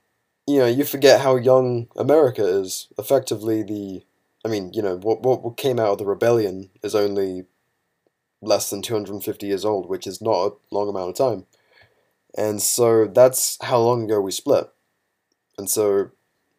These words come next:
Britain two hundred fifty years ago was, you know,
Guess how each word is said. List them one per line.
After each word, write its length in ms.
Britain 400
two 120
hundred 280
fifty 220
years 280
ago 360
was, 720
you 80
know, 180